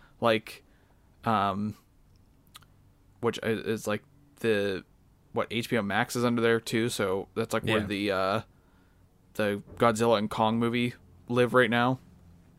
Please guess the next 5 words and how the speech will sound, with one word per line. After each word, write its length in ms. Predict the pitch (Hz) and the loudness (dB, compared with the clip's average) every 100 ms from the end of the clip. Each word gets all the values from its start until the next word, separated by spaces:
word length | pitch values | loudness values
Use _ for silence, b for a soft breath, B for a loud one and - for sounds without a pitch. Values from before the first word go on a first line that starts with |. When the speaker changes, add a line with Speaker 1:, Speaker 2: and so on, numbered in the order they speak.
| - | -12
Speaker 2:
Watched 360 | 90 90 - 95 | -8 -8 -10 -12
it. 120 | 87 - - - - _ - | -14 -18 -20 -20 -20 _ -2
Speaker 1:
Did 200 | 123 - | 4 8
you? 200 | 175 - b b b b b | 8 6 b b b b b
Speaker 2:
Absolutely. 540 | 113 127 104 98 76 | -2 -2 -4 -6 -8